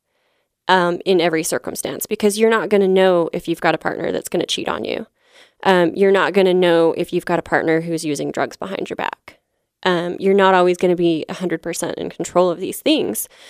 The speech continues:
So the best thing that you can do is be vigilant on not thinking you're crazy and getting a test if you have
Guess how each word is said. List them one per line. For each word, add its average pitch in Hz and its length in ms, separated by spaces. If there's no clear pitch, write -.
So 190 320
the - 180
best 185 300
thing 180 140
that - 100
you 165 140
can 190 260
do 202 480
is 170 300
be 175 180
vigilant 165 640
on 165 440
not 214 460
thinking 196 320
you're 165 120
crazy 185 480
and 175 160
getting 180 240
a 151 40
test 208 440
if 180 160
you 180 100
have 160 420